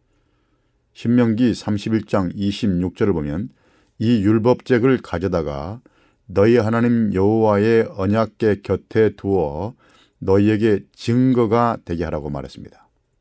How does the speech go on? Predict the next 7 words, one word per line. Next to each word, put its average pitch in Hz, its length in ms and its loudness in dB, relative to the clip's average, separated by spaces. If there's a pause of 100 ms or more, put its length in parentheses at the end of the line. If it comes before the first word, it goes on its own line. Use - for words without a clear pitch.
(1160)
다시 101 200 -2
말해서 92 520 0 (580)
이스라엘이 113 520 2
모세의 110 720 2
율법의 101 480 0
요구사항에서 101 760 -2
떠나면 110 640 -2